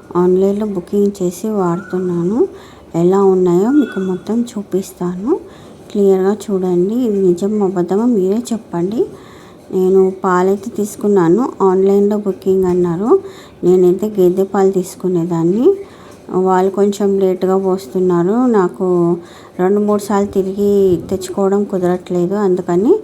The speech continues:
నేను అవి క్యాన్సిల్ చేసేసి ఇక్కడ కంట్రీ డీలర్ చూద్దామనేసి, ఆ, చెప్పాను మా బాబు, మా ఇంట్లో వాళ్ళతోటి. వాళ్ళైతే కంట్రీ డిలైట్ ఆన్లైన్, ఆ, బుకింగ్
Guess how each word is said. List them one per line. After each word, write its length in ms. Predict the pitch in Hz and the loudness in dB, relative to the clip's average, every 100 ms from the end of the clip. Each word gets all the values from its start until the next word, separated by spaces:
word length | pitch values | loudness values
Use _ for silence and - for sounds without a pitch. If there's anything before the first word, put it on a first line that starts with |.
| - - - - | -8 -20 -20 -2
నేను 200 | 196 196 | 2 4
అవి 100 | 190 | 4
క్యాన్సిల్ 540 | 196 202 185 196 190 185 | 2 0 0 0 -2 0
చేసేసి 400 | 180 190 196 294 | -2 -2 -2 0
ఇక్కడ 340 | 311 - 220 | 0 -2 -6
కంట్రీ 400 | 214 196 190 208 | -4 -2 -2 -4
డీలర్ 480 | 208 190 196 202 - | -2 -2 -2 -4 -6
చూద్దామనేసి, 800 | 180 185 180 180 180 190 285 392 - - - - - 202 | -6 -2 0 0 0 0 0 0 -4 -18 -20 -20 -8 0
ఆ, 140 | 190 | 2
చెప్పాను 520 | 190 202 - 196 190 | 2 -4 -2 0 2
మా 280 | 190 180 175 170 | 2 2 2 0
బాబు, 480 | 175 175 185 180 - | 0 -2 -2 -6 -4
మా 180 | 190 185 | -2 0
ఇంట్లో 280 | 190 190 190 | 0 0 -2
వాళ్ళతోటి. 600 | 180 180 175 175 233 403 - - - - - | -2 -4 -4 -6 -2 -2 -4 -20 -20 -20 -10
వాళ్ళైతే 720 | 185 190 190 190 254 262 233 | -2 0 0 0 -2 0 0
కంట్రీ 380 | 220 202 196 208 | -2 0 0 0
డిలైట్ 360 | 202 196 208 208 | 2 2 2 0
ఆన్లైన్, 580 | 196 190 190 196 196 180 131 | 2 2 4 4 2 0 -4
ఆ, 340 | - 185 185 | -4 -2 -2
బుకింగ్ 300 | 196 202 202 | -4 -2 -2